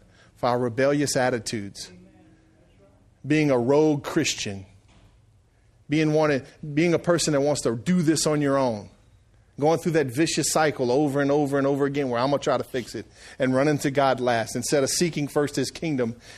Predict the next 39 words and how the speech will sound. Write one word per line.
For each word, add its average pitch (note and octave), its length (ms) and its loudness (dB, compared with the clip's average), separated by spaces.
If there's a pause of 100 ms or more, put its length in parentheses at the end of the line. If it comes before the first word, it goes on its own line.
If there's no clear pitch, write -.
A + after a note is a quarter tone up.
(120)
and D3+ 140 4
his C3+ 120 0
righteousness C#3+ 600 0
and B2+ 100 -2
letting C3 200 0
all B2+ 180 2
these B2+ 180 -2
things C3 220 -2
be B2+ 180 -2
added B2 260 -2
to C#3+ 160 0
us. A#2 140 -2 (300)
We E3+ 140 0
just D3 200 -2
keep E3 220 -4
on C#3 220 2
going C#3 280 0
and A#2 80 -4
we B2 80 0
repent C3+ 440 -2 (200)
and C#3+ 80 -2
we C3 80 0
keep C#3 200 -2
going B2+ 260 0
and A2 100 -6
we A2+ 80 -4
repent D3 440 -2 (180)
and C3 80 -4
we B2 80 -4
keep D#3 200 -4
going, C3 300 0
right? C#3 300 -2 (420)
Yep. - 220 -20 (1700)
He G3 140 0
forgives C3+ 440 -2
us A2+ 180 -8
of, G#2+ 220 -8
of G#2+ 160 -10
that. G2+ 240 -12